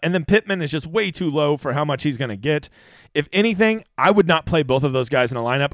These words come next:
I don't see a game script in which both of those guys get there. A good way to leverage off of one of the other's ownership is just to play one of them and not the other guy. That's it, right? And if you're gonna play those two and you think one of them's gonna have a big day, there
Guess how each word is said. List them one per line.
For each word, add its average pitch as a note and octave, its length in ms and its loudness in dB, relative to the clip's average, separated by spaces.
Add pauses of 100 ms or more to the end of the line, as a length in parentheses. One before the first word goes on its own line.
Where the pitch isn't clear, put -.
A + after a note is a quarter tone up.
I E3 80 4
don't G3+ 140 2
see F#3+ 100 2
a D#3 60 2
game C3 240 -6
script C#3+ 360 -2
in C#3+ 100 0
which B2 200 -6
both A#2+ 180 2
of B2+ 120 -2
those C3+ 160 0
guys B2+ 180 -2
get B2 220 -6
there. D#3 260 2 (320)
A - 80 0
good F3+ 280 4
way F3 240 0
to D3+ 300 0 (120)
leverage D3 580 0
off C#3 220 0
of A#2+ 160 -6
one C#3 200 0
of C#3+ 140 -4
the C3+ 220 -6
other's C#3 360 0
ownership D3+ 480 0
is C3 120 -4
just D3+ 160 -6
to C#3 80 -8
play D3+ 160 -2
one B2+ 180 -2
of C#3+ 120 -4
them D3+ 180 -2
and A#2+ 100 -6
not A#2+ 160 -4
the G#2 160 -6
other F2+ 160 -8
guy. D#2 220 -16 (320)
That's C3 180 -6
it, G#2 200 -8
right? A#2+ 240 -2 (500)
And D3+ 100 2
if D3+ 100 2
you're D3+ 100 2
gonna A3 180 0
play G#3+ 240 0
those G#3 240 2
two A3+ 300 -2
and D3 140 -6
you D3 60 -4
think D#3+ 200 -4
one F3 120 2
of F3+ 60 -2
them's F3+ 100 -6
gonna E3 180 -2
have D#3 140 0
a C#3+ 60 -2
big C#3+ 240 -4
day, C#3+ 220 0
there C#3+ 180 -4